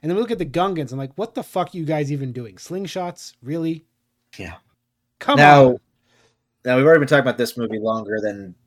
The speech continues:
Speaker 2: I really wanted to. So real quick, Duel of the Fates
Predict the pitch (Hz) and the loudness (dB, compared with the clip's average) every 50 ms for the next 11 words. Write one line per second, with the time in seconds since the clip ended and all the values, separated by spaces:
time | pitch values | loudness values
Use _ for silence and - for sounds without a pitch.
0 | _ - - 110 110 107 104 101 101 104 107 107 98 - - 104 98 - 107 104 | _ -10 -8 -6 -4 -4 -4 -6 -6 -6 -6 -6 -6 -6 -6 -8 -6 -4 -4 -4
1 | 110 135 135 - - 123 117 101 - _ _ _ - 156 165 170 143 131 - - | -2 -2 -4 -4 0 -2 -2 -2 -2 _ _ _ 0 2 2 4 2 0 2 2
2 | 127 120 117 117 - - - - | 4 4 4 2 -4 -10 -10 -12